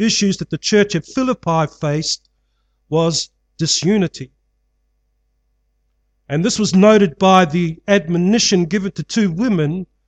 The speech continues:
Euodia and Syntyche, who were, we might assume weren't working out their salvation very well.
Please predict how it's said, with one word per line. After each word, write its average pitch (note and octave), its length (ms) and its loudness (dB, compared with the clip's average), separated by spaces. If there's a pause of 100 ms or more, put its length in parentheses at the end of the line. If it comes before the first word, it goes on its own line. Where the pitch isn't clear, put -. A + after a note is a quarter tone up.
(520)
Euodia F#3+ 720 2
and E3 140 0
Syntyche, F#3+ 560 -2
who E3 120 0
were, F3 180 2 (400)
we G#3+ 180 2
might F#3+ 280 4 (540)
assume F#3+ 680 0 (500)
weren't G3+ 260 4 (200)
working G3+ 480 2
out A3+ 240 0
their F3+ 160 0
salvation E3+ 760 0
very D#3+ 300 -4
well. C#3 320 -8